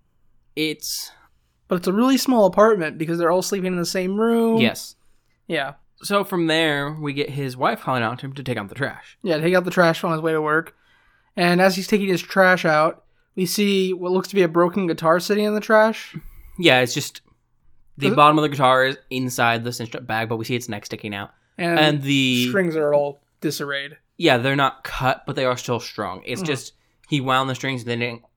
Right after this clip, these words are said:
Speaker 1: cut off the excess, which some people don't. I don't know why, but some people don't.
Speaker 2: Um, and as he exits his building with his trash in hand, he is surprised by a group of girls who are
Speaker 1: Doing calisthenics.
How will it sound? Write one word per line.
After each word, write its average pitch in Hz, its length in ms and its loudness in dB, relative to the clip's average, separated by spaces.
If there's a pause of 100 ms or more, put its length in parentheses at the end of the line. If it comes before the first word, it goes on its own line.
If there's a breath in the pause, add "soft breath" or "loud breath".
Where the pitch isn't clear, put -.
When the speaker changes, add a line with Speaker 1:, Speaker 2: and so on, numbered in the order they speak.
(120)
Speaker 1:
cut 135 160 -4
off 120 140 -2
the 110 100 -2
excess, 127 380 -4
which 113 120 -14
some 113 140 -12
people 113 240 -14
don't. 113 300 -12
I 113 80 -12
don't 104 120 -16
know 104 120 -18
why, 135 400 4 (240 soft breath)
but 104 100 -8
some 110 100 -8
people 104 220 -10
don't. - 180 -16 (880)
Speaker 2:
Um, 185 460 0 (140)
and 208 100 4
as 262 200 8
he 262 120 2
exits 214 300 0
his 180 160 -8
building 160 360 -2
with 156 120 -14
his 147 100 -8
trash 170 340 -2
in 156 60 -8
hand, 147 240 -8
he 180 120 -2
is 175 100 -4
surprised 185 520 0
by 185 140 2
a 170 60 2
group 202 200 -2
of 175 120 -8
girls 185 560 0 (640)
who 185 240 -2
are 180 400 6 (420)
Speaker 1:
Doing 185 260 -4
calisthenics. 214 720 -6